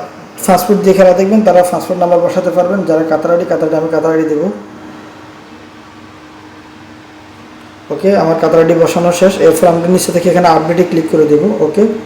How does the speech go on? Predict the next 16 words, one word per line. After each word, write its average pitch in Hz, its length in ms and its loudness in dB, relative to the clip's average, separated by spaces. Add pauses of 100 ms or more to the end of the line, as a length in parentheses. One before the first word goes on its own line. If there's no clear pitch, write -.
(400)
তো 156 180 0
আমরা 160 360 0 (120)
আপডেট 160 360 0
দিয়ে 165 160 2
দিলাম। 196 380 2 (1040)
আপডেট 175 280 2
দেওয়ার 208 220 4
পর 220 140 2
আবারও 208 320 4
সেম 214 280 2
দেখাবে, 190 520 0
তখন 180 240 -2
আপনারা 185 320 0
নিচের 190 320 -2
দিকে 180 180 -2
যাবেন, 196 280 2